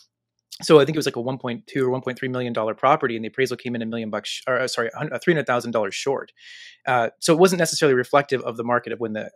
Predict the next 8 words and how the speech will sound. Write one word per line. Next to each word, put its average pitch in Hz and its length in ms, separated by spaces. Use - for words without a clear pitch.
the - 60
property 127 360
actually 107 500
sold. - 440
So 156 320
that 160 280
is 180 120
a 156 140